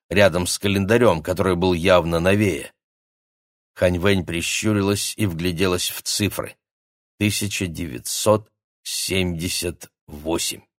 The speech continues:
Ушедшие дни мать помечала крестиками. Хань Вэнь пересчитала их,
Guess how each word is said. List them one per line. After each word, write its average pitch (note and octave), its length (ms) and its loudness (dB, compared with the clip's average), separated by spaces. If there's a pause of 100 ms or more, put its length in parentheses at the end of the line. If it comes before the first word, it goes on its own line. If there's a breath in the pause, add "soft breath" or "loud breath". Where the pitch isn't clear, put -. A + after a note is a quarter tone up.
(680)
Ушедшие A#2+ 600 4
дни A2 500 0 (320)
мать A2+ 380 4
помечала G2+ 580 4
крестиками. - 720 -4 (580)
Хань F#2 220 2
Вэнь G2 260 4
пересчитала G2 760 2
их, G2+ 260 -2